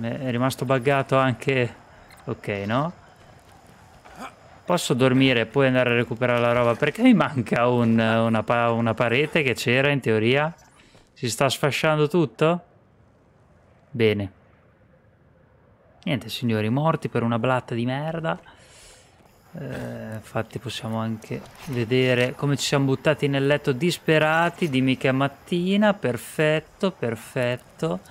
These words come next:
Guardate che belle che sono le falene, sono bellissime. Ah, là c'è un alveare attaccato al ramo. Interessante, interessante. Ok.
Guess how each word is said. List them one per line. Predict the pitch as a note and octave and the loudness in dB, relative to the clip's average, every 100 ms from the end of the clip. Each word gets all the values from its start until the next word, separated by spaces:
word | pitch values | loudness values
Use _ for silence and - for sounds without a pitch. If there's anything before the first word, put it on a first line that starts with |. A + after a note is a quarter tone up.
| - - - - - | -20 -20 -20 -20 -6
Guardate | C3 D3 C#3 | 0 0 0
che | - | -2
belle | G#2+ A#2+ B2 | -2 0 0
che | G#2+ | -2
sono | - C#3 A#2 | -4 -4 -4
le | A2+ | -4
falene, | - A2 G#2 G#2 | -6 -8 -8 -10
sono | - A#2 G#2+ | -10 -12 -12
bellissime. | - C3 D3 C3+ G#2+ - - A2+ G#2 - - - - - - - - - | -10 -8 -8 -10 -10 -10 -8 -8 -10 -14 -20 -20 -20 -20 -20 -20 -20 -10
Ah, | G3 C3+ | -4 0
là | D3 | 0
c'è | E3 | 0
un | B2+ | -2
alveare | G#2+ G2+ B2+ C3 G2+ | 0 0 0 0 -2
attaccato | - A2+ A2+ | -6 -10 -6
al | A2 | -6
ramo. | A2 A2 G#2+ G#2+ | -4 -4 -4 -6
Interessante, | A2+ A2 D3+ D3+ - - B2 - - - - | -8 -8 -12 -14 -16 -14 -14 -16 -20 -20 -18
interessante. | - E3 - - E3+ - - - - - - - - _ - - - - - - - - | -14 -12 -12 -14 -16 -20 -20 -20 -20 -20 -20 -20 -20 _ -20 -20 -20 -20 -20 -18 -18 -14
Ok. | C#3 - A2 | -16 -12 -10